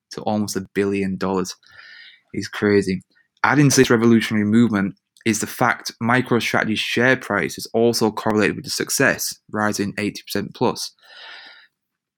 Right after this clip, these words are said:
Um, since making the Bitcoin holding announcement, I really cannot see us waiting much longer before we see institutional frenzy mimic their strategy.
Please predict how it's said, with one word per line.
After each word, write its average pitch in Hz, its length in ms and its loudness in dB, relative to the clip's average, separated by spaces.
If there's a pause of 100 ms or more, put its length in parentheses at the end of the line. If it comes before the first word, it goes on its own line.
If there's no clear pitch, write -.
(360)
Um, 110 500 0
since 139 260 2
making 131 340 4
the 113 60 2
Bitcoin 117 380 2
holding 113 320 2
announcement, 120 540 -2 (180)
I - 200 -10
really 131 500 6
cannot 139 420 0
see 131 380 0
us 107 100 -2
waiting 110 300 0
much 117 340 -4
longer 123 320 0
before 110 300 -2
we 104 80 0
see 104 320 -8
institutional 110 720 -6
frenzy 107 680 -2
mimic 107 300 -2
their 104 160 -2
strategy. - 560 -2